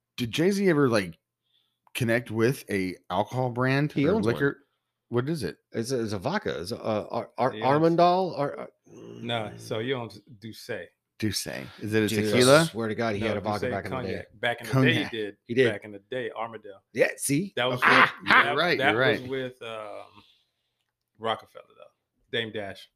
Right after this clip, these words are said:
Speaker 2: All right.
Speaker 1: Mm-hmm.
Speaker 3: More so, that was more that deal.
Speaker 1: So he
Speaker 3: Didn't
Speaker 1: owns a
Speaker 3: go as good,
Speaker 1: cognac.
Speaker 3: but he does have a cognac. That's when we were
Speaker 2: And what's it called? Douce?
Speaker 3: uh,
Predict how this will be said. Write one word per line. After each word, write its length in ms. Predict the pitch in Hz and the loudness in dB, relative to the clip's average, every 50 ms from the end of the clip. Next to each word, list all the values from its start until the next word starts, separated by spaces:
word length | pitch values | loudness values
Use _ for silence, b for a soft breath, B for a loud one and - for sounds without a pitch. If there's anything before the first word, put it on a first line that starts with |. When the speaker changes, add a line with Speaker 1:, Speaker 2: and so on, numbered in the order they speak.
| _ _ _ | _ _ _
Speaker 2:
All 80 | - 113 | -4 -2
right. 80 | 107 104 | -2 -2
Speaker 1:
Mm-hmm. 420 | 104 104 98 95 95 104 98 104 113 | -2 -2 -4 -6 -6 -4 -6 -6 -6
Speaker 3:
More 160 | 120 120 117 110 | -6 -10 -10 -10
so, 200 | - 113 107 101 | -10 -12 -14 -14
that 200 | 104 - 110 107 | -14 -16 -16 -18
was 100 | 104 98 107 | -20 -20 -20
more 160 | 104 104 - - | -20 -20 -20 -20
that 160 | - - _ | -20 -20 _
deal. 220 | - - - - _ _ _ _ _ _ _ _ _ | -20 -20 -20 -20 _ _ _ _ _ _ _ _ _
Speaker 1:
So 260 | - - - - 113 | -16 -6 -2 0 2
he 60 | 113 | 4
Speaker 3:
Didn't 140 | 113 123 127 | 4 4 2
Speaker 1:
owns 100 | 123 117 | 2 0
a 20 | |
Speaker 3:
go 60 | 123 117 | -2 -2
as 60 | 113 | -2
good, 60 | 110 | -2
Speaker 1:
cognac. 460 | 117 104 92 87 82 80 80 - - _ _ _ | 0 0 -2 -2 -4 -6 -10 -12 -18 _ _ _
Speaker 3:
but 120 | - 120 113 | -12 -10 -10
he 100 | 113 117 | -10 -8
does 180 | 120 127 123 | -8 -8 -6
have 160 | 117 117 107 104 | -6 -8 -8 -10
a 60 | 101 | -10
cognac. 340 | - 110 104 98 95 - - | -10 -10 -10 -10 -14 -12 -8
That's 240 | 110 131 131 - | -8 -8 -6 -8
when 160 | 139 127 120 117 | -10 -12 -10 -8
we 140 | 123 123 | -10 -10
were 380 | 120 117 113 110 110 107 101 - | -8 -6 -8 -8 -8 -8 -10 -8
Speaker 2:
And 100 | - 117 | -2 0
what's 140 | 139 143 165 | 0 2 2
it 20 | |
called? 180 | 156 165 156 131 | 2 2 2 2
Douce? 160 | 131 120 - | 0 2 2
Speaker 3:
uh, 180 | 151 160 170 | 2 2 0